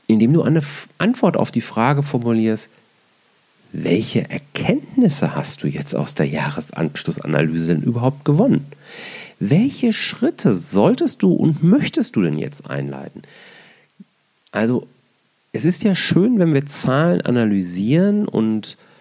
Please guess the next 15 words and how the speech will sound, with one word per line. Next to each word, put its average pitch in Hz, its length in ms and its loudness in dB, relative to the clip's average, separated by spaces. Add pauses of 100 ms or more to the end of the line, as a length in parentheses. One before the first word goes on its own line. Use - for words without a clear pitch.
(120)
vielleicht 135 400 -2
auch 143 80 -8
viel 196 320 0
Gesch-, - 380 0
Gehirnschmalz 143 840 0
hier 101 260 -4
reinstecken, 151 920 -2 (680)
aber 113 460 2 (400)
der - 200 0
echte - 300 0
Mehrwert 123 680 2
entsteht - 680 -2 (500)
durch 110 200 -2
die 110 120 0
Maßnahmen, 95 840 0